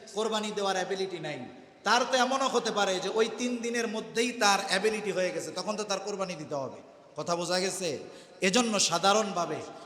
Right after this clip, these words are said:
সবাই এই আমলটা আমরা করার চেষ্টা করব, কারণ সাহাবা একরামের আমল থেকে পাওয়া যায়,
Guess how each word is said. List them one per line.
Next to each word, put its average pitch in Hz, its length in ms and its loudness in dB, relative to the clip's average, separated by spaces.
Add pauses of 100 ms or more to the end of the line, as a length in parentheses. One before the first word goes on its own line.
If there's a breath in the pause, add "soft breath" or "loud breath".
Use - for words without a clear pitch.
সবাই 208 420 4
এই 226 240 2
আমলটা 185 540 0
আমরা 165 200 -2
করার 160 340 -2
চেষ্টা 147 260 -4
করব, 131 340 -10
কারণ 185 220 6 (380 loud breath)
সাহাবা 254 500 6
একরামের 214 380 0
আমল 180 300 0 (100)
থেকে 165 200 -6
পাওয়া 165 240 0
যায়, 185 300 0